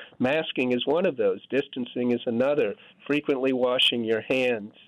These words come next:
um, con-, decontaminating in, uh, surfaces that might be contaminated with respiratory secretions. We know all of these measures have worked. Now, as we're relaxing them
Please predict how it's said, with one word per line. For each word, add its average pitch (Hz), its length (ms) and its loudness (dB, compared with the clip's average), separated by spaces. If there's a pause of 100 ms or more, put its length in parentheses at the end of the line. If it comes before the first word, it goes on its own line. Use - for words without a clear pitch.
um, 107 420 -2 (400)
con-, 131 160 -2 (120)
decontaminating 123 1200 0
in, 107 100 -6 (140)
uh, 110 120 0 (140)
surfaces 131 540 -4
that 110 180 -2
might 120 220 -2
be 120 100 -2
contaminated 123 880 -2
with 113 180 -10
respiratory 110 760 -2
secretions. 113 540 -6 (420)
We 208 220 0
know 165 320 2
all 147 260 0
of 147 80 -2
these 123 240 -6
measures 123 460 -2
have 120 180 -4
worked. 127 400 -2 (400)
Now, 160 300 0
as 165 120 -2
we're 147 140 2
relaxing 143 640 -2
them 151 220 0